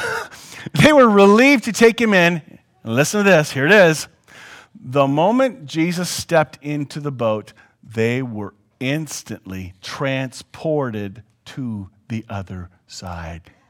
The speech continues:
Okay, they just saw a storm get calmed earlier. Jesus is walking on the water, that's freaky. And boom, we're here already? You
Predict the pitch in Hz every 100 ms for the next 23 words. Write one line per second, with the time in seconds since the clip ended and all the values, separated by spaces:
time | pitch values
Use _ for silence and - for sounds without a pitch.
0 | _ _ _ _ _ - 80 98 95 101
1 | 104 110 92 - - - 131 131 131 131
2 | 127 120 - 120 120 117 117 110 113 113
3 | 110 110 107 _ _ _ _ - _ _
4 | _ 117 104 82 85 98 - 95 82 85
5 | 180 - 190 180 175 - - 170 - 175
6 | 170 - - - - - 120 117 120 110
7 | 165 196 208 147 120 151 220 151 156 226
8 | 339